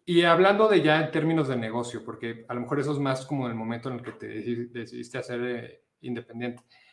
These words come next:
Pero hablando ya ahora que tienes toda una infraestructura de negocio, que ya tienes un equipo, que ya tienes, eh,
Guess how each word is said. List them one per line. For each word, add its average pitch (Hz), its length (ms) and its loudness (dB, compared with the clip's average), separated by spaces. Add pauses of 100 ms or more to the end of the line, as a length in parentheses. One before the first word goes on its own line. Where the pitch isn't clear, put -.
(160)
Pero 135 160 2
hablando 160 320 6
ya 151 260 8
ahora 151 220 4
que 139 80 -2
tienes 135 320 -2
toda 127 320 -2
una 123 180 -4
infraestructura 120 540 -10
de 120 80 -6
negocio, 117 540 -10
que 110 140 -16
ya 113 160 -8
tienes 117 380 -10
un 107 80 -20
equipo, 120 560 -12 (380)
que 117 80 -6
ya 120 180 -4
tienes, 127 560 -6
eh, 113 520 -10